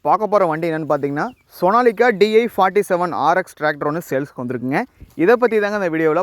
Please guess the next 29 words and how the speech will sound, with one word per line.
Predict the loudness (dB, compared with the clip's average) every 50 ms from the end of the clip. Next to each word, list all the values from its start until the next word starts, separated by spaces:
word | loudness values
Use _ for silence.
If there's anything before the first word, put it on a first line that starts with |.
| -2 -2
பார்க்க | -4 -2 -4 -6 -6
போறோம். | -4 -4 -4 -6 -8 _ -20 -20 _ _ _ -12
நம்ம | -6 -6 -6 -2 0
சேனலை | 0 0 2 2 0 0 0 -2
சப்ஸ்கிரைப் | -4 -4 0 0 0 0 0
பண்ணாம | -2 -6 -4 -4 -2 -2
வீடியோ | 0 -2 -2 0 0
பார்த்துட்டு | -2 -2 -4 -8
இருக்க | -8 -8 -8
நண்பர்கள், | -8 -8 -6 -2 -2 -2 -4 -6 _ _ _ _ _ -4 0
உடனே | 0 2 2 0 -2 -4
சப்ஸ்கிரைப் | -6 -4 -2 -2 -2 -2
பட்டனை | -2 -4 -4 -4 -4
கிளிக் | -4 -6 -6
பண்ணி | -8 -8 -6 -4
பக்கத்துல | -4 -4 -2 -4 -4 -2
இருக்க | -2 -4 -2 -2
பெல் | -2 -2 -2 -2
ஐகானை | -2 -4 -6 -8 -8
பிரஸ் | -10 -12 -12 -12
பண்ணிக்கோங்க. | -12 -12 -10 -10 -10 -8 -6 -6 -8 -8 _ _ _ _ _ _ -6 -2 0
ஆல் | 2 2 2 0
என்ற | 0 2 2 2
ஆப்ஷனை | 0 -2 -4 -10 -8 -8
செட் | -8 -8 -8 -10
பண்ணிட்டீங்கன்னா, | -8 -8 -8 -8 -6 -8 -6
நம்ம | -6 -8 -8 -6
போடக்கூடிய | -6 -6 -6 -6 -4 -2 0 0 0 0 0
ஒவ்வொரு | 0 -2 -2 -2 -2